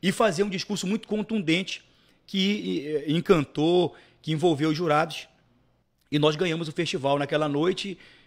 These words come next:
e, e, e no festival como um todo, no Ita Apresentador, nós gabaritamos mais um ano, graças a Deus. Eu sou muito grato a todos que fazem parte desse suporte da Comissão de Artes,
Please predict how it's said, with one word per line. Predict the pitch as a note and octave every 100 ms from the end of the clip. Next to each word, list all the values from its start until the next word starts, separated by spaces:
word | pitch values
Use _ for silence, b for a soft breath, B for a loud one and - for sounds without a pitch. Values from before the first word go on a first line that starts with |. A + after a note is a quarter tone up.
| _
e, | D#3 F#3+ G3+ F3+ F3+ -
e, | F3+
e |
no | F#3+
festival | - F3+ - D3+ D#3+ D#3 C#3+ -
como | - E3+
um | E3+
todo, | - D3+ D3+ C#3+
no |
Ita | D3 D#3
Apresentador, | D3 D3 C#3+ D3+ C#3+ F3+ B B B _
nós | C#3+
gabaritamos | D3+ D#3 E3 E3+ E3+ E3+
mais | D3 D#3+ E3+
um | D#3
ano, | D#3+
graças | D3 D3+ D#3
a | F3
Deus. | C3+ E3 - b b
Eu | -
sou | D3+
muito | D#3 F3
grato | D3 D3 D#3 D3 C#3+ - _
a | A#2+
todos | - - E3+ F3+ D#3+ -
que | E3 D3 C3 - b b b _
fazem | - D#3 D#3
parte | - D#3 C#3+
desse | D3+ -
suporte | D3+ - C#3+ D#3 B2+
da | C3
Comissão | B2+ C3+ - C#3+
de | A#2
Artes, | A2+ C#3+ D3 C3+ C3 A2+